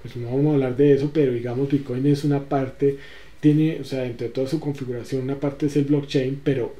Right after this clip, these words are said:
incluye la minería de datos, que es un tema más complejo, o sea, es esto, y por otro lado lo que es el tema del Big Data, o sea, la, eh, el manejo de grandes volúmenes de información que a usted le entregan. Por ejemplo,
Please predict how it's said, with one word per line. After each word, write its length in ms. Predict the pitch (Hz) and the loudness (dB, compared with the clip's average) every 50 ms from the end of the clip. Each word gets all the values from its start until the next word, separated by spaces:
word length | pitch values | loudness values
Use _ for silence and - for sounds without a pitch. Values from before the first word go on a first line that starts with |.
| - | -10
incluye 600 | - 131 127 117 - - - 135 139 135 135 147 | -10 -10 -10 -10 -10 -2 2 6 6 6 8 8
la 140 | 147 143 139 | 6 6 4
minería 440 | 131 127 117 113 110 107 117 117 120 | 2 0 -4 -6 -6 -6 -4 -2 -2
de 40 | 127 | -2
datos, 340 | 127 123 123 143 139 - | -2 -2 -2 -2 -4 -4
que 200 | - - 123 120 | -2 -2 -2 -2
es 100 | 113 - | -2 -4
un 120 | 139 135 127 | -6 -8 -4
tema 260 | - 139 135 135 135 | -4 -4 -2 -2 -4
más 340 | 131 127 131 135 131 - - | -4 -2 -4 -4 -4 -6 -6
complejo, 680 | - 139 135 131 - - 139 123 113 104 - 143 175 175 - - - | -4 -4 -4 -2 2 2 4 4 4 2 -2 -4 -8 -8 -10 -14 -18
o 40 | - | -18
sea, 260 | - - 113 107 107 104 101 98 - - - - - - - | -14 -14 -12 -12 -12 -12 -12 -14 -16 -18 -18 -18 -18 -16 -12
es 240 | - 127 120 113 - | -10 -10 -8 -6 -4
esto, 420 | 131 131 123 - - 160 160 - - - - | -2 -4 -4 -2 -4 -6 -6 -6 -12 -6 -2
y 180 | 190 202 208 | 0 0 0
por 240 | - - 170 151 143 | 0 0 2 2 2
otro 200 | 131 - 143 143 | 2 2 2 2
lado 200 | 143 139 139 139 | 2 2 2 2
lo 200 | 135 127 123 - | 2 0 0 -4
que 260 | - 117 110 107 107 | -6 -6 -6 -4 -6
es 100 | 107 - | -6 -6
el 100 | 131 120 | -8 -10
tema 360 | - - 123 123 123 127 123 | -8 -8 -8 -6 -6 -6 -6
del 160 | 120 120 113 107 | -6 -6 -8 -6
Big 260 | 117 120 117 117 - | -6 -8 -8 -4 0
Data, 300 | 151 156 143 139 - - - - - - - - - | 0 0 0 0 -4 -12 -16 -18 -18 -18 -18 -10 -8
o 160 | 135 127 113 | -6 -6 -2
sea, 320 | - 139 139 131 120 - - | 0 0 0 0 -4 -6 -6
la, 300 | 123 120 120 120 120 - - - - - - - - - - - - - - | -6 -4 -4 -4 -6 -8 -12 -16 -18 -18 -18 -18 -18 -18 -18 -18 -18 -8 0
eh, 560 | 139 143 143 139 135 131 131 127 127 131 - - | 2 4 6 6 6 4 2 2 0 -2 -2 0
el 120 | 143 135 131 | 0 2 2
manejo 600 | 127 127 127 123 135 151 147 143 - 175 175 165 | 2 0 0 2 2 2 2 0 0 0 2 2
de 100 | 151 131 | 2 2
grandes 420 | 139 135 123 123 120 123 135 131 | 2 0 0 -2 -2 -4 -2 0
volúmenes 500 | 143 139 120 120 120 123 127 139 143 135 | 0 0 0 0 -2 -2 0 0 0 0
de 60 | 135 | 0
información 640 | 123 120 - 139 131 135 143 143 139 - 202 190 - | -4 -4 -4 -4 -2 -2 -2 -2 0 0 0 2 2
que 80 | 147 | 0
a 40 | 139 | -2
usted 160 | - - 143 | 0 0 2
le 40 | 147 | 2
entregan. 420 | 151 143 160 160 156 160 160 151 | 2 2 0 0 2 2 0 0
Por 160 | 139 143 127 127 | 0 0 0 0
ejemplo, 440 | 120 123 175 175 - - 139 127 | 0 0 0 0 0 -2 -4 -4